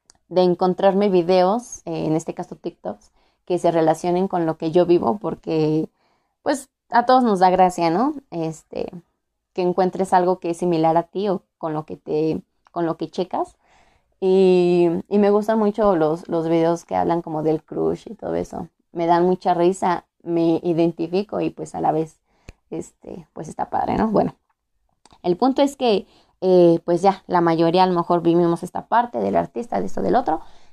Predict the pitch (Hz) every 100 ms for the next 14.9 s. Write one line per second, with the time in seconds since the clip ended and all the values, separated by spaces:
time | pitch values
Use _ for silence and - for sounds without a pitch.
0 | - 269 311 403 - _ _ - 190 180
1 | 170 160 170 170 180 226 339 339 339 -
2 | 196 190 226 - 202 190 202 - 170 190
3 | 190 208 208 214 180 170 160 - 165 160
4 | 185 208 - - 175 170 170 160 160 180
5 | 185 165 147 - - - - - 90 -
6 | - 185 - 180 190 185 175 180 185 196
7 | - _ - 185 175 165 165 208 226 233
8 | _ _ _ - 175 170 185 180 180 180
9 | 180 170 170 170 170 165 - 170 165 -
10 | 160 165 - 170 - - 180 262 277 277
11 | _ _ - 180 175 196 202 202 214 214
12 | 165 165 165 170 170 180 196 208 170 165
13 | - 165 165 180 - 220 208 180 - 190
14 | 190 226 233 190 160 - 165 - 185